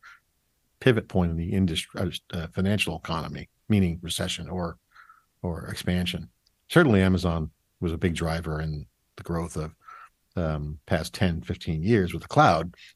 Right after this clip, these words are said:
Cloud technology allowed so much more productivity, digital transformation. Now it's a double-edged sword. They gotta now charge the bills everyone owes them, and they also can be a propellant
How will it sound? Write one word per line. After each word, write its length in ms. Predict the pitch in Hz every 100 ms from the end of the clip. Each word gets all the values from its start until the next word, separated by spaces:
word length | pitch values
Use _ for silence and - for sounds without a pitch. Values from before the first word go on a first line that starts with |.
| _
Cloud 200 | 92 87
technology 460 | 92 - 92 90
allowed 260 | 90 85 87
so 200 | - 113
much 200 | 98 -
more 120 | 90
productivity, 600 | - 90 78 - 87 80
digital 320 | 80 90 85
transformation. 680 | 78 82 85 87 85 - - - - - - _ _ _ -
Now 580 | 107 156 127 98 95 - _ _ _ _ _ _
it's 120 | - 98
a 20 |
double-edged 400 | 113 101 95 -
sword. 400 | - 139 80 73
They 80 | -
gotta 220 | 98 95 -
now 120 | 104
charge 380 | 85 110 101 92
the 80 | 90
bills 320 | 110 117 98
everyone 300 | 90 87 95
owes 260 | 92 123 98
them, 160 | 92
and 120 | 90
they 100 | 92
also 300 | 95 110 -
can 160 | 90 90
be 120 | 87
a 60 | 82
propellant 560 | - - 98 98 95